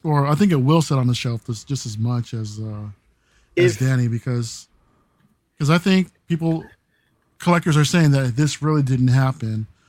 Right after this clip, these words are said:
Speaker 1: but, but to me, in my, the way that I look at it is just,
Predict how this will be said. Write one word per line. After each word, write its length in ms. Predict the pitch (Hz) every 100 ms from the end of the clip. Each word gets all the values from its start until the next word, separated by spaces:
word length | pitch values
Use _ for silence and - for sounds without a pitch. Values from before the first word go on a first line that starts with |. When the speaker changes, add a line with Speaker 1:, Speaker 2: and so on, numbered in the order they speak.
| _ _ _ _ -
Speaker 1:
but, 300 | 127 127 120 - _ _ _
but 280 | 156 151 139
to 120 | -
me, 200 | 151 190
in 100 | 170
my, 440 | 143 160 165 156 147 _ _ _ _
the 300 | 165 175 139
way 120 | 156
that 140 | 143 131
I 80 |
look 240 | 156 175 170
at 160 | 185 202
it 140 | 202
is 220 | 147 135
just, 420 | - 147 135 -